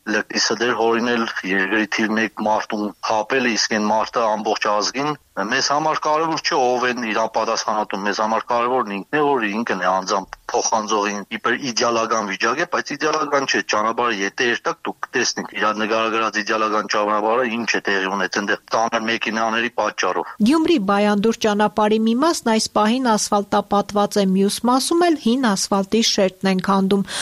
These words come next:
Speaker 2: Մոտ տաս կիլոմետրանոց հատվածի միջին նորոգման համար պետությունը Եվրոասֆալտ ընկերությանը վեց հարյուր միլիոն դրամ է հատկացրել։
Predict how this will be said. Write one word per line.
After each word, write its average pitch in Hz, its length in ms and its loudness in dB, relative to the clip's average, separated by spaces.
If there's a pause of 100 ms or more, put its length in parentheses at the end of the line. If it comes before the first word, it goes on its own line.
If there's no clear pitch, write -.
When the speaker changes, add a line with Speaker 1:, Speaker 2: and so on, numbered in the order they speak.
(160)
Speaker 2:
Մոտ 320 300 0
տաս 294 300 0
կիլոմետրանոց 208 880 2
հատվածի 247 500 0
միջին 214 380 2
նորոգման 208 560 2
համար 294 260 2
պետությունը 208 640 0
Եվրոասֆալտ 196 880 2
ընկերությանը 262 680 2
վեց 214 300 0
հարյուր 247 300 2
միլիոն 254 340 2
դրամ 190 300 2
է 196 80 4
հատկացրել։ 202 680 0